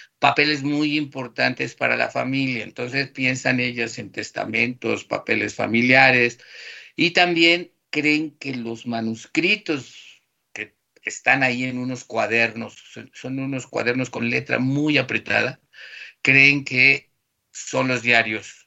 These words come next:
de su madre y no los quieren leer porque les van a producir mucho, mucho dolor.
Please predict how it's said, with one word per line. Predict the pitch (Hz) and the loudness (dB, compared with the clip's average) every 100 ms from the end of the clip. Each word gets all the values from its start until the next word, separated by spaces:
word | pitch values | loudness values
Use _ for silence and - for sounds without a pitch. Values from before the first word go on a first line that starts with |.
| _ | _
de | 95 | -8
su | - 104 | -8 -4
madre | 101 98 - - | -2 -2 -6 -4
y | 123 131 | 2 4
no | 151 | 4
los | 170 - | 2 -2
quieren | 156 147 147 147 139 | 0 2 4 2 2
leer | 139 135 131 139 143 - _ - - - _ - | 4 6 6 4 0 -10 _ -20 -20 -20 _ -8
porque | 113 110 113 107 - _ _ _ | -6 0 0 0 -2 _ _ _
les | 107 113 113 | -2 0 2
van | 131 | 2
a | 135 | 2
producir | 123 113 104 - 117 | -2 -8 -8 -8 -4
mucho, | 113 110 - 104 95 - | -4 -4 -6 -8 -8 -6
mucho | 107 123 98 | -6 -2 -2
dolor. | 92 90 90 | -2 -2 -4